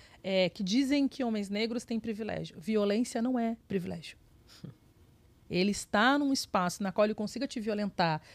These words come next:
Speaker 1: tem essa estrutura, esse poder sobre o seu corpo, né? Porque tá inserido nessa perspectiva ocidental,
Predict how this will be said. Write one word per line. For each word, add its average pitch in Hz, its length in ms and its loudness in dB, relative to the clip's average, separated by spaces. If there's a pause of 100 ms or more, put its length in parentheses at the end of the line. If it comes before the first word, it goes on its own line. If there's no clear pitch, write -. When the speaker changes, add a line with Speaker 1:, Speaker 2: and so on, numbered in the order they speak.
(140)
Speaker 1:
tem 220 140 0
essa 240 160 -2
estrutura, 214 520 -2
esse - 200 -2
poder 202 640 4
sobre 190 280 -6
o 190 40 -4
seu - 160 -10
corpo, 208 640 -2 (380)
né? 196 260 -2 (120)
Porque 220 240 0
tá 254 200 4
inserido 247 540 0
nessa 180 240 -4
perspectiva 170 500 -10
ocidental, 214 540 -2